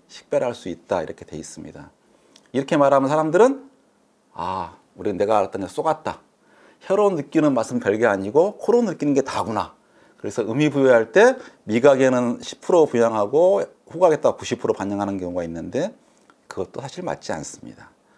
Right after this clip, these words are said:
왜 맞지 않냐면, 아, 이 요리가 있는데 향이 없다. 그럼 뭐가 없어질까요?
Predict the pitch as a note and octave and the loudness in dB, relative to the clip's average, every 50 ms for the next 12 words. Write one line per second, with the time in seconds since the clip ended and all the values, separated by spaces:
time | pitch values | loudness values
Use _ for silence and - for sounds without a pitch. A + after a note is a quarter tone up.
0 | _ _ _ _ _ _ _ - D3+ E3+ D3 A#2+ A#2+ - C#3 B2 A2+ A2+ G#2+ G#2 | _ _ _ _ _ _ _ 2 2 4 2 2 2 2 2 2 2 0 -6 -4
1 | G#2+ B2 D3 C#3+ G#2 E2+ D2+ - _ _ _ _ _ _ _ _ _ _ _ _ | -2 0 0 0 0 -2 -6 -12 _ _ _ _ _ _ _ _ _ _ _ _
2 | _ _ _ - C3 C#3 C#3 C3 A#2+ C3 C3 B2 B2+ D3+ D#3 D#3 D#3+ D3 B2 A#2 | _ _ _ 0 4 4 4 4 4 2 0 2 2 4 6 6 6 6 4 2
3 | A#2 A2+ A2+ A2 B2+ A2+ B2 D3 G#3 G#3+ A3+ G#3+ D3 A2+ - - - C3+ A2+ F2+ | -2 -4 -2 0 0 0 0 0 -2 0 2 4 2 2 2 2 2 2 2 2
4 | - - _ _ _ _ _ _ _ _ - - B2 F#2+ F#2+ G#2+ C3 C3 C#3+ C3 | 0 -6 _ _ _ _ _ _ _ _ -12 -10 -4 -2 0 0 2 2 0 0
5 | A2+ - - G#2+ B2 D#3 | 0 0 -2 -4 -4 -4